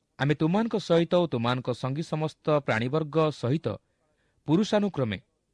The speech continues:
ଅନନ୍ତ କାଳ ଯାଏଁ ଯେଉଁ ନିୟମ ସ୍ଥିର କଲୁ, ତହିଁର ଚିହ୍ନ ଏହି, ଆମ୍ଭେ ମେଘରେ ଆପଣା ଧନୁ ସ୍ଥାପନ କରୁଅଛୁ, ତାହା ପୃଥିବୀ ସହିତ ଆମ୍ଭ ନିୟମର ଚିହ୍ନ ହେବ।" ଦେଖନ୍ତୁ, ଏହି ଅଂଶରେ ମେଘଧନୁକୁ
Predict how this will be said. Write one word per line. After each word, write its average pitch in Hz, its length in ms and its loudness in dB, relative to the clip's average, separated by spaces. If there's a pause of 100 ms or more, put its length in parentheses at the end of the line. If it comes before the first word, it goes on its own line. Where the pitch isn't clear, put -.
(100)
ଅନନ୍ତ 170 400 0
କାଳ 151 240 4
ଯାଏଁ 143 220 0
ଯେଉଁ 120 220 -2
ନିୟମ 123 320 0
ସ୍ଥିର 143 340 -2
କଲୁ, 110 300 -4 (480)
ତହିଁର 127 260 2
ଚିହ୍ନ 180 420 0 (100)
ଏହି, 110 320 -6 (580)
ଆମ୍ଭେ 135 300 0
ମେଘରେ 180 540 0 (160)
ଆପଣା 117 280 -2
ଧନୁ 117 260 -4
ସ୍ଥାପନ 127 400 -2
କରୁଅଛୁ, 196 460 0 (600)
ତାହା 127 180 2
ପୃଥିବୀ 214 360 -2
ସହିତ 202 280 0
ଆମ୍ଭ 127 360 -2
ନିୟମର 123 520 0 (460)
ଚିହ୍ନ 151 260 0 (100)
ହେବ।" 107 280 -4 (1200)
ଦେଖନ୍ତୁ, 131 280 -2
ଏହି 117 160 -2
ଅଂଶରେ 123 360 -4
ମେଘଧନୁକୁ 143 840 -2